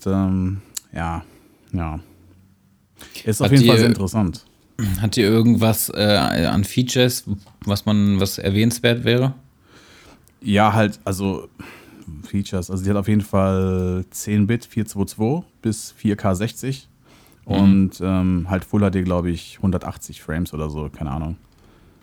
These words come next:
Speaker 1: So was. Also
Speaker 2: Mhm.
Speaker 1: jetzt halt jetzt nicht so wie eine A sieben S drei mit vier K hundertzwanzig,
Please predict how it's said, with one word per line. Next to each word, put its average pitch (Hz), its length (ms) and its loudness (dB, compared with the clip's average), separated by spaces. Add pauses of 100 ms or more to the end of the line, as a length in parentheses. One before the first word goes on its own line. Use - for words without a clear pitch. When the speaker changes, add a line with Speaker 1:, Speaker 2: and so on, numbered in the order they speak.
(280)
Speaker 1:
So 82 200 -4
was. 85 160 -2
Also 98 160 4
Speaker 2:
Mhm. 110 60 6
Speaker 1:
jetzt 101 140 -4
halt 113 200 -2
jetzt 107 180 -4
nicht 131 140 2
so 113 120 0
wie 110 60 4
eine 104 200 4
A 104 160 0
sieben 101 280 0
S 87 180 -4
drei 110 420 -2 (220)
mit 92 340 0
vier 101 320 -2
K 101 440 0
hundertzwanzig, 110 720 -4